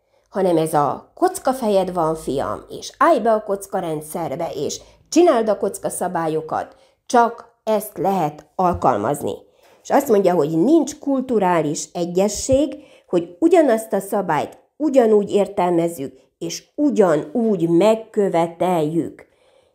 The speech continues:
Kemény kulturális korlátok kellenek, és azt kell az, a szülőkre, a gyerekekre rákényszeríteni. Minden, tehát legyenek olyan szabályok, amiket mereven,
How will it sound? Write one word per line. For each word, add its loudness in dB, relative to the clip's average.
Kemény 4
kulturális -4
korlátok 2
kellenek, 0
és -4
azt 2
kell 0
az, -6
a -6
szülőkre, -2
a -2
gyerekekre -2
rákényszeríteni. -4
Minden, 2
tehát -8
legyenek 0
olyan 2
szabályok, -2
amiket -10
mereven, 0